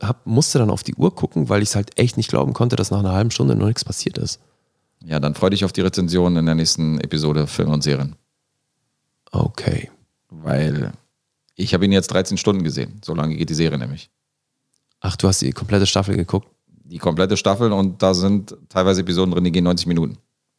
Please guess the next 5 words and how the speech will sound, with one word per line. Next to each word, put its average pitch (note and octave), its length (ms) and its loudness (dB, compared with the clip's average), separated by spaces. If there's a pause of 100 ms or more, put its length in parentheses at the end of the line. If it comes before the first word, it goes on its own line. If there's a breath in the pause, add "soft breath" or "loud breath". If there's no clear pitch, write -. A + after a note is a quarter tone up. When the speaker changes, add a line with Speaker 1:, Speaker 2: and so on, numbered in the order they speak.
(120)
Speaker 2:
Also D2+ 180 -8
Spielfilmlänge. D2+ 560 0 (340)
Speaker 1:
Okay. F#3+ 300 2 (1900 soft breath)
Speaker 2:
Äh, D#2 320 -4
ja. D#2+ 160 -2